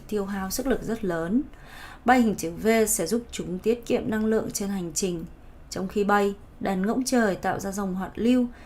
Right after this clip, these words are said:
Những con ngỗng trời bay sau, nếu nằm trong dòng hoạt lưu sẽ giảm bớt tiêu hao năng lượng. Cũng nhờ vậy mà trong quá trình bay,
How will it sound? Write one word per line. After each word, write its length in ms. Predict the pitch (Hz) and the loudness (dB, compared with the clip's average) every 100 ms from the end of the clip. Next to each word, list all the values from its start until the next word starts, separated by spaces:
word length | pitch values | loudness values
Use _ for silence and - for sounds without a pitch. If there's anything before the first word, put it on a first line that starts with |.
| - - | -20 -6
Những 200 | 226 269 | 0 2
con 220 | 277 254 247 | 4 6 6
ngỗng 220 | 240 285 | 6 2
trời 300 | - 220 190 | 0 0 2
bay 160 | 180 | 0
sau, 440 | 180 - 208 196 185 - - - - | 0 2 2 0 -4 -12 -18 -10 -2
nếu 220 | 190 185 | 0 2
nằm 180 | 262 208 | 2 2
trong 200 | 226 208 | 0 -2
dòng 180 | 196 | -4
hoạt 140 | 180 185 | -4 -4
lưu 320 | 190 220 208 | 2 4 4
sẽ 200 | 208 - | 2 -4
giảm 280 | - 170 175 | -4 -4 -4
bớt 260 | 175 214 - | -2 -2 0
tiêu 160 | 220 | 0
hao 320 | 208 208 202 196 | 0 0 -2 -2
năng 160 | 190 | -2
lượng. 220 | 196 208 - - - - - - | 0 0 -2 -12 -20 -20 -20 -14
Cũng 180 | - 247 | -2 4
nhờ 160 | 277 233 | 6 6
vậy 220 | 208 - | 4 2
mà 360 | 208 202 190 175 | 2 2 0 -2
trong 200 | 208 190 | -4 -2
quá 180 | 185 170 | -2 -2
trình 220 | 233 196 | -2 2
bay, 260 | 208 220 | 4 4